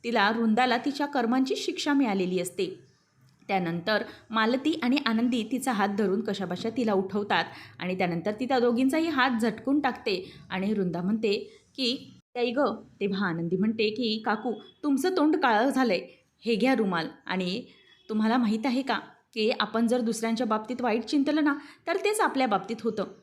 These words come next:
म्हणूनच कधी कोणाबाबतीत वाईट चिंतू नये." आणि त्यानंतर वृंदा काही न बोलता तिथून निघून जाते. सार्थक आता हसतो आणि म्हणतो की, "वा आनंदी,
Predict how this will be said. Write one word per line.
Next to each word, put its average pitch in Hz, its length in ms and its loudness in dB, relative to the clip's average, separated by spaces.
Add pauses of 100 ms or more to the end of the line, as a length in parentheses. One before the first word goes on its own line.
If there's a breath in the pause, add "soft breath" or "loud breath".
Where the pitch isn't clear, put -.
म्हणूनच 214 360 0
कधी 277 200 2
कोणाबाबतीत 247 560 0
वाईट 247 240 2
चिंतू 262 240 2
नये." 285 180 2 (440 loud breath)
आणि 180 180 -4
त्यानंतर 185 500 0 (200)
वृंदा 233 320 2
काही 254 260 2
न 285 100 4
बोलता 277 280 2
तिथून 311 320 0
निघून 220 260 2
जाते. 196 460 -2 (120)
सार्थक 190 440 0
आता 190 180 0
हसतो 190 360 -4
आणि 196 160 2
म्हणतो 196 260 0
की, 220 140 -2
"वा 262 280 2 (260 loud breath)
आनंदी, 262 600 0